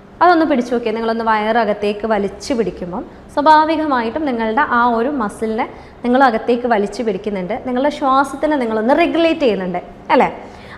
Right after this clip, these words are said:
അതേപോലെ തന്നെ നിങ്ങൾ മൂത്രം ഒഴിക്കുന്ന ടൈമിൽ എങ്ങനെയാണോ മൂ-, വയറ് പിടിച്ചു വെച്ചിരുന്നത്, അതേപോലെ തന്നെ മനസ്സുകൊണ്ട്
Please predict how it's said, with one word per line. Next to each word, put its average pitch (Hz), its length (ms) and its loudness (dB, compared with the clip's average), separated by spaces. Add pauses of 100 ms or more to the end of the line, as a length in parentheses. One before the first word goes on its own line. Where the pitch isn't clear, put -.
(140)
അതേപോലെ 311 680 2 (120)
തന്നെ 175 220 -8 (560)
നിങ്ങൾ 240 240 2 (320)
മൂത്രം 339 480 2
ഒഴിക്കുന്ന 226 500 -2 (140)
ടൈമിൽ 175 340 -6 (240)
എങ്ങനെയാണോ 254 720 0 (120)
മൂ-, 220 200 -2 (180)
വയറ് 233 380 2
പിടിച്ചു 233 340 -2
വെച്ചിരുന്നത്, 175 480 -8 (140)
അതേപോലെ 240 720 -2
തന്നെ 202 180 -4 (120)
മനസ്സുകൊണ്ട് 233 600 -2